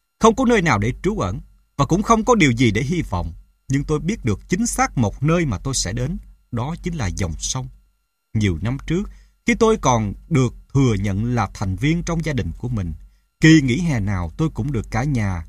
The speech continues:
lái xe đến dòng sông Nga ở Gunevin. Chú thích: dòng sông Nga, Russian River, tên một con sông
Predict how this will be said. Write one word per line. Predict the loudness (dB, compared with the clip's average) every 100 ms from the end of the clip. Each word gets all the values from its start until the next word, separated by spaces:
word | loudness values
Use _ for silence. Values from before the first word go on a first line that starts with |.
| -8
lái | -4 -4 -4
xe | -6 -6 -6 -6 -6
đến | -6 -2
dòng | -4 -4
sông | -4 -4 -2 -2
Nga | -2 -2 -6 -12 _ _ -6
ở | -4 -2 -4 -8 -4
Gunevin. | -2 0 2 0 0 -2 -4 -16 _ _ _ _ _ _ _
Chú | -6 -4
thích: | -4 -8 -8 _ _ -4
dòng | 0 0
sông | -2 -2 0
Nga, | 0 -2 -4 -8 -16 -2
Russian | 0 2 0 0 -2 -2
River, | -4 -2 -4 -6 -10 _ _ _ 0
tên | 2 2
một | 0 -6
con | -8 -8
sông | -6 -6 -8